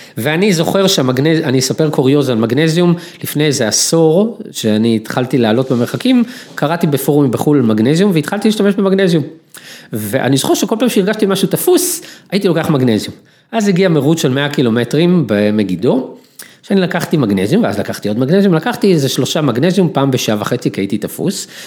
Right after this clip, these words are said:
ואחד מהסייד אפקט של מגנזיום, ולכן הוא משתמש בלקסטיבים, במשלשלים, שמהמגנזיום השלישי היה לי מרוץ מאוד מהיר,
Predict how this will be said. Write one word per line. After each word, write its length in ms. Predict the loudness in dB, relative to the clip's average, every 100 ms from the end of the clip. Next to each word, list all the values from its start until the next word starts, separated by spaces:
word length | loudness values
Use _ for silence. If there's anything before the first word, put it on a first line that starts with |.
| -20 -10
ואחד 280 | -6 -2 0
מהסייד 420 | 0 0 -2 0
אפקט 280 | 0 -2 -2
של 120 | -2
מגנזיום, 680 | 0 0 0 2 2 4 2 -2 -20 _
ולכן 320 | -10 -2 2
הוא 100 | 4
משתמש 420 | 2 0 -2 0 0
בלקסטיבים, 920 | -2 -2 -4 -2 0 2 2 0 -2
במשלשלים, 800 | -2 -2 -2 -2 0 2 2 2 -2 -14 -10
שמהמגנזיום 1000 | -4 -2 0 0 0 0 2 2 2 2
השלישי 560 | 0 0 -2 0 2 2
היה 140 | 2 2
לי 120 | 2
מרוץ 320 | 4 2 2
מאוד 260 | 2 2 2
מהיר, 400 | 0 2 2